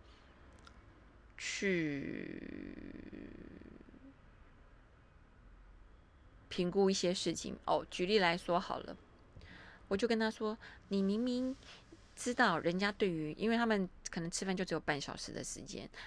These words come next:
然后人家会看到他，会跟他说，‘哎，吃饭可不可以吃快一点？’”他说，“我吃饭慢是本来。”他还这样子摆明的告诉人家，“我本来就吃饭慢，而且我们并没有超过时间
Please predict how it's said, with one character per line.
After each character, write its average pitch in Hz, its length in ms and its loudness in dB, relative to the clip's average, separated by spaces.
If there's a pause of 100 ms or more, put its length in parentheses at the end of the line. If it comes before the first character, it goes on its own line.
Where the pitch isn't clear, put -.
(120)
然 - 80 -2
后 180 60 4
人 180 160 0
家 180 160 2
会 202 100 -2
看 170 240 -4
到 156 140 -2
他， 151 160 -4
会 156 80 -4
跟 151 160 -8
他 143 100 -6
说 - 320 -8 (1000)
，‘哎， - 180 -10 (140)
吃 - 120 -8
饭 190 160 0
可 190 60 -6
不 - 60 -6
可 - 20 -2
以 - 20 -8
吃 - 180 -12
快 - 220 -10
一 - 100 -10
点？’” - 160 -14 (280)
他 - 140 -14
说 302 280 -2 (200)
，“我 175 100 0
吃 - 180 -4
饭 247 220 4
慢 196 400 -2 (100)
是 - 160 -8 (140)
本 127 240 6
来。” - 240 -4
他 220 160 8
还 208 160 10
这 214 80 4
样 190 100 6
子 196 60 2 (220)
摆 147 160 8
明 156 120 -4
的 - 80 -2
告 160 140 8
诉 170 120 0
人 156 120 0
家 160 160 2 (360)
，“我 226 60 6
本 202 160 10
来 156 120 2
就 196 140 0
吃 - 200 -8
饭 175 180 2
慢， 160 280 0 (240)
而 190 100 2
且 185 220 4
我 147 160 6
们 156 60 -2
并 196 140 0
没 175 60 2
有 160 100 0
超 151 240 0
过 160 200 2
时 - 180 -4
间 - 300 -12